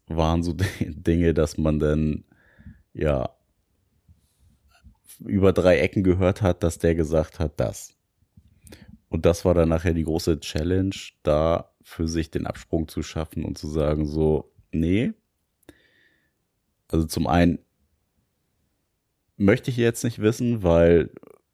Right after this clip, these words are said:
will ich dann persönlich hören von der Person und nicht über drei Ecken. Oder aber, nee, möchte ich nicht wissen, weil nicht mein Thema und ich kein Statement dazu abgeben will. Also es war,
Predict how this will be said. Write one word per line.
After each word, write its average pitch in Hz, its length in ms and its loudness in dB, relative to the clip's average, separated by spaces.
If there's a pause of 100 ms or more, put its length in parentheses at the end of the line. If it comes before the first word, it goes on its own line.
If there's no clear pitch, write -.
(500)
will 85 260 0
ich 92 120 0
dann 87 140 4
persönlich 95 580 0
hören 120 220 4
von 101 200 0
der 107 120 2
Person 110 540 0
und 87 120 0
nicht 87 140 -2
über 87 140 -2
drei 82 200 -4
Ecken. 139 420 -4 (760)
Oder 107 400 2
aber, 101 540 0 (1300)
nee, 98 540 2
möchte 101 280 2
ich 98 100 -12
nicht 98 220 -2
wissen, 98 420 -2
weil 87 460 2 (300)
nicht 82 220 2
mein 76 200 2
Thema 65 460 -4 (320)
und 80 180 -4
ich - 180 -8
kein 73 200 -2
Statement 71 420 -6
dazu - 260 -12
abgeben - 540 -10
will. - 200 -8
Also 76 180 2
es - 140 -2
war, 95 260 2